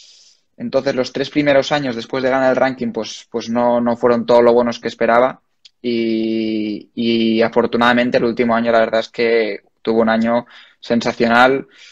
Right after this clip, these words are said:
Quedé campeón de España dobles con, es-, con Alejandro Smaches, campeón de España individual, campeón del mundo universitario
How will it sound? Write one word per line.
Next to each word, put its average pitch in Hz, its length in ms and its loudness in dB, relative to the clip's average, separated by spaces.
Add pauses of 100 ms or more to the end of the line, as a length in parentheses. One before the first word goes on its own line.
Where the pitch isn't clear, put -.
(180)
Quedé 117 280 0
campeón 120 320 -2
de 120 60 0
España 120 280 -4
dobles 117 300 -2
con, 117 260 -4
es-, - 340 -12
con 117 140 -6
Alejandro 113 420 -4
Smaches, 127 520 -4
campeón 113 380 -4
de 117 40 -2
España 113 300 -6
individual, 113 520 2
campeón 117 320 0
del 120 140 0
mundo 117 200 -4
universitario 113 800 0